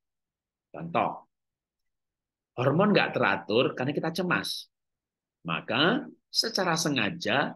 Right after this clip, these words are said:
justru kita mau merasakan damai sejahtera, merasakan ketenangan. Susah merasa tenang karena pikirannya nggak dikendalikan, maka pikiran justru diatur.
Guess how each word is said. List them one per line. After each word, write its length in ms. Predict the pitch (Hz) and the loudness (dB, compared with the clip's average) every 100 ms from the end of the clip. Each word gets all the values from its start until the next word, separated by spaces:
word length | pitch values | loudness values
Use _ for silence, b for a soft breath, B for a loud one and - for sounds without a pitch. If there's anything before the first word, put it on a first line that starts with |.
| _ | _
justru 320 | 156 135 127 | -2 -2 -2
kita 240 | 120 101 151 | -2 -2 -2
mau 220 | 160 135 | 0 0
merasakan 840 | 127 113 113 98 - 82 - 110 127 | 0 -2 -2 -4 -4 -8 -6 -6 -4
damai 340 | 127 87 107 | -4 -6 -4
sejahtera, 720 | 104 117 117 120 117 110 92 85 _ _ _ - | -6 -4 -4 -4 -4 -4 -6 -16 _ _ _ -8
merasakan 540 | 98 104 101 127 123 | -4 -4 -4 -2 -2
ketenangan. 640 | 123 120 123 120 117 101 82 - _ _ _ _ _ _ _ _ | -2 -2 0 0 -2 -6 -10 -14 _ _ _ _ _ _ _ _
Susah 400 | - 185 - 170 | 2 4 4 4
merasa 320 | 147 135 131 | 4 2 2
tenang 480 | 123 110 104 131 170 | 0 0 0 0 0
karena 240 | 139 101 | -4 -6
pikirannya 580 | - 104 101 104 117 139 143 - | -6 -6 -2 0 2 2 0 0
nggak 160 | 123 123 | -2 0
dikendalikan, 720 | 127 139 147 170 160 117 - | 2 4 4 4 2 0 -4
maka 240 | 92 120 127 | -8 -6 -4
pikiran 460 | 113 107 107 151 | -6 -4 0 0
justru 260 | 170 - 143 | -2 -6 -2
diatur. 640 | - - 185 196 - - | 2 2 4 4 4 0